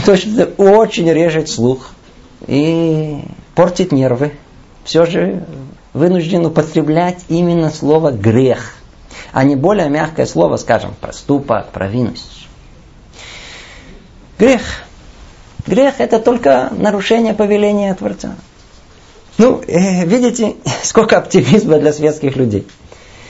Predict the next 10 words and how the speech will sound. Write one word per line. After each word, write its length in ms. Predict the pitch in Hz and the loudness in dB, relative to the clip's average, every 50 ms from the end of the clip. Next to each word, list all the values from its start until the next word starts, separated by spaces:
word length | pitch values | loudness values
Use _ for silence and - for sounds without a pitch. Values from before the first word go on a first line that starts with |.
| - - - - | -20 -20 -10 -2
В 80 | - 175 | 2 4
их 160 | 277 285 277 | 4 4 4
мировоззрении 840 | 320 233 233 214 214 208 180 180 151 143 139 139 147 156 156 - - | 4 4 4 4 2 0 2 2 2 2 2 0 -2 -2 -4 -4 -2
нет 260 | - 185 302 - - - | 0 2 2 2 0 0
понятия 380 | 262 202 175 147 131 - 131 | 0 0 0 0 0 -2 -2
греха. 420 | 113 113 110 107 - - 87 - - - - - - - - - - - - - - - - - - - - | 0 0 -2 -2 -2 -6 -10 -12 -14 -20 -20 -20 -20 -20 -20 -20 -20 -20 -20 -20 -20 -20 -20 -20 -10 -2 0
Поэтому 360 | 294 349 339 240 247 196 185 | 2 2 4 4 2 2 2
они 160 | 185 196 202 | 0 0 0
не 100 | 208 214 | 0 0
грешат. 600 | 202 220 226 214 - 269 277 220 196 - - - | 0 0 0 0 0 -2 -2 -2 -4 -8 -12 -16